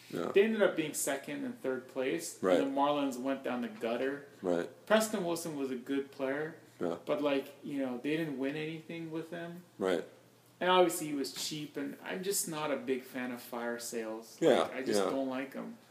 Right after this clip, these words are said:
Speaker 2: Even though I'm, I'm, I care about, like, stockpiling on young, good players, which Preston
Speaker 1: Right.
Speaker 2: Wilson was.
Speaker 1: Right.
Speaker 2: It wa-, that's what it ended up being.
Speaker 1: Yeah.
Speaker 2: I just, this is just the Marlins. I would never be a Marlins fan. I don't care.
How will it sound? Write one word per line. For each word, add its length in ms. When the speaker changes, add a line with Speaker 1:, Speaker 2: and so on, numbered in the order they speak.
Speaker 2:
Even 240
though 80
I'm, 200
I'm, 340
I 60
care 340
about, 320
like, 220
stockpiling 720
on 180
young, 260
good 200
players, 600
which 220
Preston 300
Speaker 1:
Right. 80
Speaker 2:
Wilson 220
was. 380
Speaker 1:
Right. 260
Speaker 2:
It 60
wa-, 200
that's 260
what 140
it 80
ended 260
up 200
being. 440
Speaker 1:
Yeah. 200
Speaker 2:
I 140
just, 360
this 220
is 120
just 360
the 80
Marlins. 840
I 120
would 160
never 240
be 160
a 60
Marlins 500
fan. 200
I 60
don't 180
care. 300